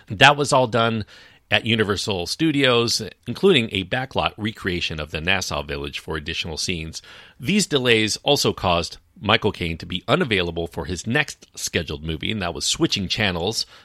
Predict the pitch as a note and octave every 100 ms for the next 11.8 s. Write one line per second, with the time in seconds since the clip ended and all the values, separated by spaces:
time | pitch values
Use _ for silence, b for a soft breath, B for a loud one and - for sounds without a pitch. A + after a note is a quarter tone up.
0 | - - - F#2+ F2 D#2+ E2 F#2+ F2+ F2
1 | D2 D#2+ F#2 F#2+ - G2 E2+ E2+ - D#2+
2 | F2 F#2+ E2+ F2 G2+ D2+ F2 G#2 - -
3 | - E2+ E2 - G#2+ G2+ F2+ D#2+ E2 D#2+
4 | D#2+ D#2+ E2+ F#2 F2 E2+ F#2 B B B
5 | B B B E3 F3 G3+ F#3+ F3 F3+ B3+
6 | B3 F#3+ - B2+ B2+ B2+ B2+ C#3 - A2+
7 | G2+ G#2 - _ - - - C#3+ A2+ G#2+
8 | G#2+ A2 G2+ - C#3+ G2 F#2+ C#3+ G2 F2+
9 | E3 B2 G#2 A2 - D#2+ A2 F#2+ F2 G#2
10 | A2 E2+ - D2+ - D3+ C3 F#2+ E2 D#2
11 | - - D#2 - E2 D#2+ F#2+ D#2+